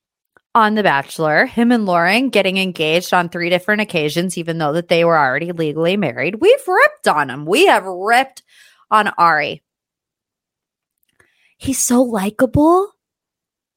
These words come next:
in this show, it hurts. And you know who else is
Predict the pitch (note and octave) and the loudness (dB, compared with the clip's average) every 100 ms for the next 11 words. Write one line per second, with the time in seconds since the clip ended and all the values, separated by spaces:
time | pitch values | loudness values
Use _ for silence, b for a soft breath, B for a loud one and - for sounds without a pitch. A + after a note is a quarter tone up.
0 | _ _ B3 C4+ C#4+ B3 - G3 F#3+ B3+ | _ _ 2 6 4 2 0 0 0 -4
1 | - G#3 F3 F3 A#3 G3 C3+ - - B | -6 -12 -10 -6 -4 -4 -6 -12 -12 B
2 | B - B3+ C4+ D4+ C4+ B3 C4 C4+ C#4+ | B -2 2 4 4 4 4 4 0 -6